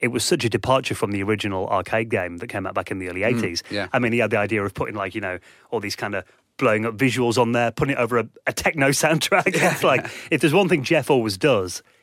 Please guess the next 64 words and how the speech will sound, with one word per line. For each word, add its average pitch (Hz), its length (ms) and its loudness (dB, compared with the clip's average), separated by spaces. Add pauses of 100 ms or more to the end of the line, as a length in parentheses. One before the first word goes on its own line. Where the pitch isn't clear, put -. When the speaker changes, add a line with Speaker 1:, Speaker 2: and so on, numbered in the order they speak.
(280)
Speaker 1:
he'll 151 100 2
do 123 140 4
something 117 180 0
you 110 80 0
didn't 104 160 -2
expect 113 300 -2
with 95 160 -8
it. 87 120 -10 (180)
You 117 80 -2
know 113 140 -2
what 110 60 -2
I 104 80 -4
mean? 95 100 -4
Speaker 2:
Yeah, 151 180 4
Speaker 1:
It'll - 100 -6
surprise 131 400 4
Speaker 2:
totally. 87 280 0
Speaker 1:
you. 120 80 -8
Speaker 2:
Yeah. 104 220 -4 (280)
It, 117 160 -14
it, - 220 -2
it's 95 380 -4
flipping 165 440 2
the 127 120 2
idea 117 360 2
of 98 200 -2
computer 101 400 -4
games 85 500 -8 (140)
around. 90 560 -4 (220)
Yeah. 95 200 -8 (260)
Speaker 1:
And 135 120 4
obviously, 123 300 2
I 107 60 4
think 120 200 -2
for 117 160 0
him 113 120 0
to 113 100 -2
be 101 100 -2
working 104 340 0
on 98 80 -4
Tempest 92 300 -6
four 101 120 -4
thousand, 92 400 -4
he's 104 120 -6
obviously - 260 -8
got - 80 -10
some 107 100 -8
new 101 120 -4
ideas 95 280 -4
up 85 80 -12
his 90 100 -10
sleeve. 85 300 -10
It's - 160 -8
not 107 120 -2
just 104 120 -2
gonna 98 140 -4
be 95 80 -4
a 92 40 -6
port 101 220 -4
of - 80 -14
two 104 160 -2
thousand. 87 400 -6 (180)
Speaker 2:
Oh, 80 160 -6
definitely. 78 440 -8